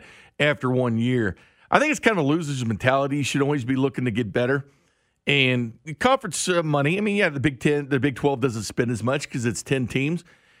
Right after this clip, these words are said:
And then there's the talk, what do Rutgers, Maryland, what they bring to the Big Ten? The Big Ten gives over fifty-three million dollars. Big Ten gives more money per school than any other conference.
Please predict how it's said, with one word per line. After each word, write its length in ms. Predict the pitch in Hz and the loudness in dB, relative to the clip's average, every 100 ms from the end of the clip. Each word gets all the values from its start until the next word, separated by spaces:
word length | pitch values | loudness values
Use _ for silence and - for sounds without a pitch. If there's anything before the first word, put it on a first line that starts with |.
| _ _ | _ _
And 160 | 180 202 | 0 2
then 80 | |
there's 200 | 233 196 | 0 0
the 100 | 165 | 0
talk, 320 | 180 190 170 117 | 4 4 4 0
what 120 | 151 | -2
do 100 | 151 | 2
Rutgers, 520 | 120 170 - 107 82 | 2 0 -2 -6 -6
Maryland, 720 | 87 87 113 147 185 113 90 | -8 -2 2 4 4 0 -2
what 120 | 127 | -2
they 100 | 156 | 0
bring 220 | 139 143 151 | 0 0 0
to 60 | |
the 80 | 135 | 0
Big 200 | 131 123 | -2 -2
Ten? 160 | 165 156 | -2 0
The 40 | |
Big 220 | 143 196 | -2 -2
Ten 200 | 226 220 | -2 -2
gives 200 | 180 139 | -2 -2
over 160 | 160 139 | -2 -2
fifty-three 460 | - 151 147 151 | -2 -6 -4 -2
million 240 | 139 135 127 | 0 0 2
dollars. 300 | 123 107 92 | 0 -2 -2
Big 240 | 202 196 | -4 -2
Ten 200 | 202 214 | -2 -2
gives 240 | 160 156 127 | -2 -4 0
more 200 | 147 170 | 0 2
money 380 | 160 147 117 - - _ | 0 0 -4 -6 -12 _
per 180 | - 170 | -2 -2
school 420 | 180 - 160 156 | 0 -2 0 0
than 120 | 123 127 | 0 0
any 160 | 131 | 0
other 160 | 127 104 | 0 -2
conference. 600 | - 160 127 - - - | -2 0 0 -4 -18 -20